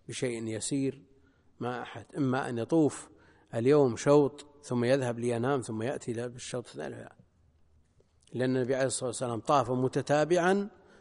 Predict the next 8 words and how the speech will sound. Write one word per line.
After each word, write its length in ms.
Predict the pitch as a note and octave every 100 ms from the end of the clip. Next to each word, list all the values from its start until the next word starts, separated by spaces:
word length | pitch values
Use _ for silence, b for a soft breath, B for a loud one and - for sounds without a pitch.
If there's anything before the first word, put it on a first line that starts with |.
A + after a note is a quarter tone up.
| -
وقال: 520 | B2+ - C3+ D#3 F#3 E3
"خذوا 340 | D#3 C3+ A#2
عني 240 | C3 E3+
مناسككم". 580 | D3 A#2 G#2+ - - - - - _ _ _ _ _ _ _ _ _ _ _ _ _ _ - b b b
حكم 340 | F#3 G#3 G3
الركعتين 640 | F3+ D#3+ D3+ D3 D#3+ F3 D#3+
بعد 220 | D3+ C#3+
الطواف، 720 | C#3 D#3 C#3+ C#3+ B2 - -